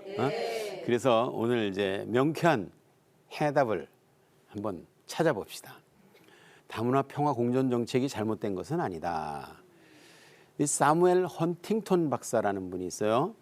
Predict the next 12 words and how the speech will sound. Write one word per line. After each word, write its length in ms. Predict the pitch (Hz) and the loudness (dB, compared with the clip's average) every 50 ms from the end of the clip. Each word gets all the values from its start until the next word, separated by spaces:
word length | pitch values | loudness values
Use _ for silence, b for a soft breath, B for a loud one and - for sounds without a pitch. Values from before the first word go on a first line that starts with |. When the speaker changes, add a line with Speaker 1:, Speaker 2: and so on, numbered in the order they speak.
| b b b b b | b b b b b
Speaker 1:
이 120 | 113 117 | -2 0
사람은 560 | 110 123 135 131 135 135 143 160 190 202 - | 2 2 4 4 4 4 2 2 0 0 0
미국의 420 | 202 117 123 120 123 131 147 147 139 | 2 2 2 2 2 2 2 0 0
정치학자인데, 1120 | - - 117 120 120 - - - 156 117 - - - 98 95 98 98 101 98 107 151 190 B B B B B B B B B B - | -2 -2 -2 -2 -2 -4 -4 -2 -2 -2 -2 -2 -6 -4 -4 -2 -2 -2 0 0 -2 -4 B B B B B B B B B B -6
이십 540 | - 127 143 170 196 175 156 190 - - - | -2 0 2 2 2 0 0 -2 -6 -6 2
대부터 360 | - 180 160 151 139 - - | 2 2 2 2 -2 -4 -4
하버드 440 | 151 - 147 143 156 156 147 131 127 | -2 0 0 2 2 2 2 2 0
대학 180 | 120 135 127 - | 0 0 0 0
교수를 460 | - - 123 123 113 - 117 104 92 | 0 -2 -2 0 0 -4 -6 -6 -6
했어요. 440 | 87 80 - - 80 76 78 90 - - - | -6 -8 -8 -10 -10 -12 -12 -14 -16 -20 -20
어? 960 | - - - - - - - - - 101 113 123 123 - - - - - - - | -20 -18 -14 -12 -10 -8 -6 -6 -4 -2 0 0 0 0 -2 -6 -10 -10 -8 -6
그래가지고 720 | - - 151 147 135 120 113 117 123 135 175 160 113 - | 2 4 4 6 4 4 2 0 2 4 4 4 4 0